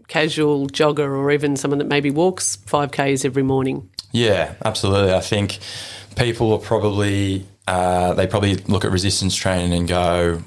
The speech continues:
Speaker 2: "Well, you know, I'm not an athlete or I'm not a bodybuilder. I don't need to be doing that."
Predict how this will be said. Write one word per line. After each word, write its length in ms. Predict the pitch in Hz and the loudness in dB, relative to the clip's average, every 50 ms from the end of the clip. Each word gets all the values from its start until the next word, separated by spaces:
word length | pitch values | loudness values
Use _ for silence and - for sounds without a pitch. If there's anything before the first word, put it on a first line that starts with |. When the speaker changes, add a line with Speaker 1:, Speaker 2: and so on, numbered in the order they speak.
| - | -10
Speaker 2:
"Well, 160 | - 90 90 | -8 -6 -6
you 140 | 90 90 90 | -4 -2 0
know, 240 | 90 85 85 82 - - - - - - - - - - | 0 0 0 0 -2 -6 -10 -16 -16 -16 -18 -10 -6 -2
I'm 140 | - 98 98 | -2 0 2
not 140 | 95 95 | 2 2
an 100 | 95 92 | 2 2
athlete 500 | 87 87 87 - - 101 92 90 90 90 | 0 -2 -4 -4 -4 -2 0 0 2 2
or 340 | 90 87 87 85 87 87 85 | 2 2 2 2 2 2 2
I'm 100 | 78 101 | 2 2
not 100 | 101 95 | 2 2
a 60 | 87 | 2
bodybuilder. 560 | 82 92 87 87 90 87 90 87 87 87 87 87 | 2 2 0 0 0 0 0 2 2 2 2 2
I 60 | 90 | 2
don't 120 | 92 82 | 2 0
need 140 | 85 85 82 | 0 0 0
to 60 | 85 | -2
be 100 | 85 85 | -2 -4
doing 320 | 78 80 87 90 90 90 85 | -2 -2 -2 -2 0 0 0
that." 420 | 80 78 78 98 - - - - | 0 -2 -2 -4 -4 -8 -12 -20